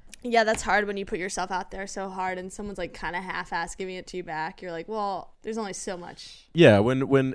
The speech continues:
Speaker 2: every day somebody's explaining to you, like, why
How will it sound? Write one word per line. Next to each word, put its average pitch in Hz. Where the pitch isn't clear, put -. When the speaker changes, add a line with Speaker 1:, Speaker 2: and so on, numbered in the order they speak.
Speaker 2:
every 151
day 113
somebody's 107
explaining 101
to 104
you, 104
like, 85
why 90